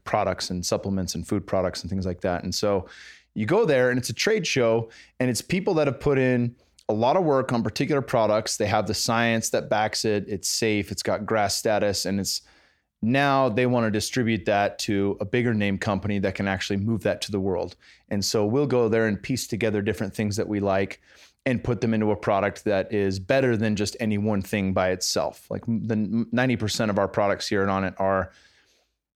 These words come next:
you know, things that are science-backed that we like, and we combine that with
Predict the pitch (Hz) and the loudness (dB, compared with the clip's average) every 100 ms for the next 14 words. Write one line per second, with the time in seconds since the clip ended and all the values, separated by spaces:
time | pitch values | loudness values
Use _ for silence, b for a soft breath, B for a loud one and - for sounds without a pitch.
0 | _ _ _ 107 95 92 _ _ _ _ | _ _ _ 0 0 -4 _ _ _ _
1 | 151 160 135 117 110 - 127 127 - 120 | 0 2 2 2 2 2 2 2 2 2
2 | 110 113 - 101 110 104 104 110 120 - | 2 2 -2 0 0 2 4 2 0 -2
3 | 107 104 104 98 101 104 101 101 | -2 0 -2 0 2 2 2 -2